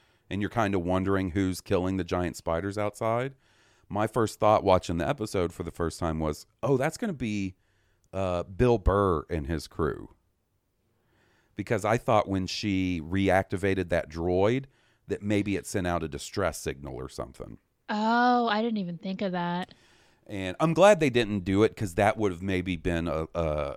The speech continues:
Speaker 1: a step too far as far as, like, convenient storytelling for me, you know? The
Speaker 2: Yeah.
Speaker 1: fact that it was just the, the X-Wing pilots probably circled back around and found them, um, makes
Speaker 2: I
Speaker 1: a lot
Speaker 2: also
Speaker 1: more sense.
Speaker 2: I love the fact that they don't help him repair the ship.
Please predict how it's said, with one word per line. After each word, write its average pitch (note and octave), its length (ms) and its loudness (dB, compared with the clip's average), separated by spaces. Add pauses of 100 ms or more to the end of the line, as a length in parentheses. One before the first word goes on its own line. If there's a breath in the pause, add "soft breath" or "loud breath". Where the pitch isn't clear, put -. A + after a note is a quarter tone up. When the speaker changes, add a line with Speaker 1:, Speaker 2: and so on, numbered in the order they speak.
(120)
Speaker 1:
a D#2 80 -6
step - 340 -4
too G#2 160 -2
far E2+ 400 4
as E2+ 100 -4
far E2 160 0
as, D2 120 -4
like, D2+ 140 -4
convenient F2 800 -2
storytelling F#2+ 960 -2
for G#2 140 -12
me, G2+ 240 -2
you G2+ 100 -2
know? G#2 260 -2 (600 soft breath)
The A3 80 2
Speaker 2:
Yeah. - 20 0
Speaker 1:
fact D3 380 0
that A2 120 6
it G2 80 2
was F#2 180 0
just - 320 -2
the, E2 340 2
the G2 140 -2
X-Wing F2 400 -2
pilots D#2 400 -2
probably E2+ 280 0
circled D#2+ 380 -6
back D2+ 220 0
around D2+ 360 -2
and C#2 140 -6
found D#2 340 -2
them, C2+ 240 -6 (720)
um, D2+ 420 -6 (380)
makes F#2 240 0
Speaker 2:
I - 20 0
Speaker 1:
a - 60 2
lot C#2+ 220 0
Speaker 2:
also - 20 -16
Speaker 1:
more C#2+ 140 -6
sense. - 420 -14 (440)
Speaker 2:
I D#4 180 -4
love D#4+ 160 -4
the D#4+ 120 -12
fact D#4 280 -10
that D4 100 -12
they D4 120 2
don't C#4+ 300 0
help C#4+ 200 -2
him D4 160 -4
repair C#4+ 340 -2
the C4+ 100 -4
ship. - 360 -4